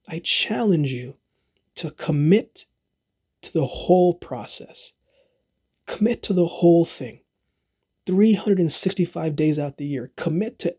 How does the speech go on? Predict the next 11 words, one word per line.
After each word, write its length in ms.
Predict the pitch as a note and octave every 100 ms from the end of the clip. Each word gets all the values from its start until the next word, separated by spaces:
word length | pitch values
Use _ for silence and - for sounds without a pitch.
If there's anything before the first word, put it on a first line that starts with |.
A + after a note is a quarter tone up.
| G3
every 280 | G3+ G#3
day 240 | F3+ F3+ F3+
as 160 | D#3+
best 400 | - D#3 D#3+ -
as 160 | E3 D#3
you 100 | E3+
can. 420 | - - C3 -
Just 300 | - B3 -
commit 400 | - F3 D#3 C#3+
to 160 | - -
it. 200 | - -